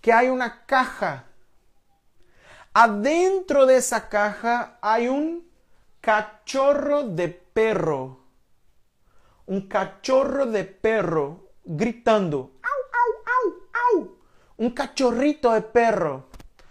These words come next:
Bueno, en portugués la palabra cachorro es perro.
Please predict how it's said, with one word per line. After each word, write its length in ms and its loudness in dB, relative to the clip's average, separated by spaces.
Bueno, 340 2
en 220 2
portugués 640 2
la 240 0
palabra 580 -2
cachorro 1300 2
es 580 0
perro. 680 4